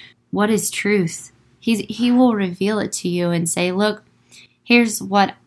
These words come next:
is truth." So our relationship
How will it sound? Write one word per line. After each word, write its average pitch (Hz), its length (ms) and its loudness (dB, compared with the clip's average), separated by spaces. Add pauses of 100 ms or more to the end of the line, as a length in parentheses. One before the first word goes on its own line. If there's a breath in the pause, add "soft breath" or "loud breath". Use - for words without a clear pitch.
is 185 280 0
truth." - 540 -10 (380)
So - 180 2
our 208 140 2
relationship 226 520 0